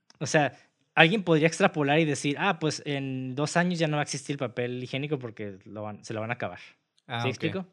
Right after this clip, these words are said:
Speaker 2: Sí, sí, sí.
Speaker 1: Digo, es una, es una extrapolación exagerada y fuera de... Porque hay muchas variables que no estoy, no estoy considerando para hacer esta, pues, esta analogía.
Speaker 2: Ujú.
Speaker 1: Pero en este caso, o sea, estamos hablando que los ochentas es cuando ya empezamos a ver una decadencia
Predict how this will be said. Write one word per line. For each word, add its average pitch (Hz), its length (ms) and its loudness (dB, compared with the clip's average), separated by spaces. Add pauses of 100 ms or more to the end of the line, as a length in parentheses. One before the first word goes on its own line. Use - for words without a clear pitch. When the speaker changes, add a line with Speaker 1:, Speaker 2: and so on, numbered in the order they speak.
Speaker 2:
Sí, 131 180 -6
sí, 113 120 -6
sí. 101 260 -10
Speaker 1:
Digo, 143 220 4
es 147 100 0
una, 185 220 2
es 165 120 -2
una 202 120 2
extrapolación 156 580 2
exagerada 165 720 0
y 127 460 -6 (240)
fuera 139 480 2
de... 117 680 -2 (300)
Porque 143 180 2
hay 143 60 4
muchas 143 200 0
variables 151 320 2
que - 60 -6
no 131 100 -4
estoy, 139 380 -4 (380)
no 127 120 -8
estoy 139 200 -6
considerando 135 560 -4
para 127 160 0
hacer 123 180 -6
esta, 131 560 -4 (460)
pues, 120 140 -6
esta 156 100 -4
analogía. 147 420 -4 (180)
Speaker 2:
Ujú. 135 280 -4 (400)
Speaker 1:
Pero 165 160 8
en 160 80 4
este 170 240 0
caso, 190 340 2 (720)
o 139 80 -4
sea, 143 80 -2
estamos 160 240 4
hablando 151 300 2
que 160 80 -2
los 151 100 -2
ochentas 139 380 -4
es 143 100 -8
cuando 170 160 0
ya 131 180 -2
empezamos 160 360 -2
a 147 40 0
ver 127 120 -2
una 156 140 0
decadencia 147 640 -2